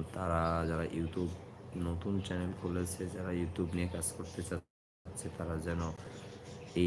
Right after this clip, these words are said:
নিয়মগুলো মেনে চলে, কারণ এই নিয়মগুলো না মেনে চললে একটা সময় ধরা খেতে হবে। যারা, যারা নতুন জয়েন করতেছেন, তারা অবশ্যই আমার চ্যানেলটি সাবস্ক্রাইব করবেন, করে পাশে থাকা বেল বাটনটি ক্লিক করে দেবেন। Always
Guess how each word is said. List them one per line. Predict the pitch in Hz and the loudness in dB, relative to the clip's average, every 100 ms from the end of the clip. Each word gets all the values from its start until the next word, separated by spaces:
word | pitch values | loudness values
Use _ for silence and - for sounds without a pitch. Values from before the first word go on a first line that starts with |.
| 85 | 6
নিয়মগুলো | 85 85 85 87 85 82 | 4 4 4 4 4 2
মেনে | 82 82 85 | 2 2 0
চলে, | 87 85 123 - - - | 2 2 2 0 -10 -10
কারণ | - 90 87 - | -8 -6 -6 -2
এই | 82 | 0
নিয়মগুলো | 82 82 85 85 | 0 0 0 -2
না | 80 82 | 0 0
মেনে | 82 82 | 0 0
চললে | - 85 80 | 0 2 0
একটা | - 85 - _ _ _ _ _ - | -2 -6 -6 _ _ _ _ _ -4
সময় | 82 82 82 _ _ _ - | -2 -2 -4 _ _ _ -4
ধরা | 80 80 82 82 _ _ _ _ _ _ 85 | -2 -2 -8 -18 _ _ _ _ _ _ -4
খেতে | 82 85 87 | -2 -2 -2
হবে। | 82 85 113 - 85 | 0 0 -4 -2 -2
যারা, | 80 80 | 0 0
যারা | 80 80 | -2 -2
নতুন | 82 82 82 | -2 -2 -2
জয়েন | 82 87 | -2 0
করতেছেন, | 87 90 82 87 85 | -2 -2 -4 -2 -2
তারা | 82 85 | -2 -2
অবশ্যই | 85 90 | -2 -2
আমার | 85 85 | 0 0
চ্যানেলটি | 90 85 92 | -2 -2 -2
সাবস্ক্রাইব | 85 - 90 85 | -2 -2 -2 0
করবেন, | 92 87 117 131 90 | 0 0 -2 -2 -2
করে | 82 - | -2 -4
পাশে | 101 - | -8 -8
থাকা | 85 80 | -6 -4
বেল | 85 78 | -2 2
বাটনটি | 82 82 80 | 2 2 -2
ক্লিক | 87 82 - | -2 2 4
করে | 92 | 4
দেবেন। | 87 - 107 - - - - - - - - - | 2 0 -4 -6 -10 -8 -6 -8 -8 -10 -8 0
Always | 85 85 85 | 4 4 4